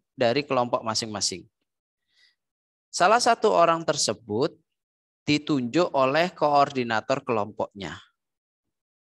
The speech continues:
Tidak boleh menolak, ya. Oke. Eh, tidak harus pakai P P T, Pak Ko. Ya, boleh diketik pakai Word saja boleh. Ya, Pak Ko ya.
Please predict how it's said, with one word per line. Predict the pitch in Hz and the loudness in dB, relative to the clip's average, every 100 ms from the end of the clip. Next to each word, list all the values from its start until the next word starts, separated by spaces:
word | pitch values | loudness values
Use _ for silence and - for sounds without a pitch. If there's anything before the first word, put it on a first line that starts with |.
| _ _ | _ _
Tidak | 113 107 | -4 -4
boleh | 90 101 | -4 -6
menolak, | 101 110 143 123 110 - _ _ _ _ _ 107 | -6 -4 -2 0 -2 -6 _ _ _ _ _ -4
ya. | 110 120 - _ _ _ _ _ - | -2 -2 -8 _ _ _ _ _ -8
Oke. | 90 98 87 - _ _ _ _ _ _ _ _ _ _ _ - - _ _ _ _ _ - | -6 -4 -4 -4 _ _ _ _ _ _ _ _ _ _ _ -20 -20 _ _ _ _ _ 2
Eh, | 170 180 180 180 226 | 4 6 4 2 0
tidak | 220 214 190 | 2 2 2
harus | 190 180 | 2 2
pakai | - 160 165 156 | 0 0 -2 -2
P | 147 | -2
P | 147 143 | 0 -2
T, | - 143 107 - 107 | 2 0 0 -6 -6
Pak | 110 | -4
Ko. | 104 95 - _ _ - | -6 -8 -14 _ _ -4
Ya, | 120 131 135 - | 0 0 -2 -2
boleh | 123 131 196 | 0 2 2
diketik | 143 - - - - _ _ | 0 -4 -6 -6 -10 _ _
pakai | 117 - 117 | -4 -2 -2
Word | 107 107 - | 0 0 0
saja | 98 120 113 | -2 -2 -4
boleh. | 95 87 - - - _ _ _ _ _ _ _ _ _ _ _ _ _ _ _ _ _ _ _ _ _ _ | -4 -8 -4 -4 -6 _ _ _ _ _ _ _ _ _ _ _ _ _ _ _ _ _ _ _ _ _ _
Ya, | 107 107 113 | -4 -2 -2
Pak | - | -2
Ko | 117 | 0
ya. | 120 180 | 2 2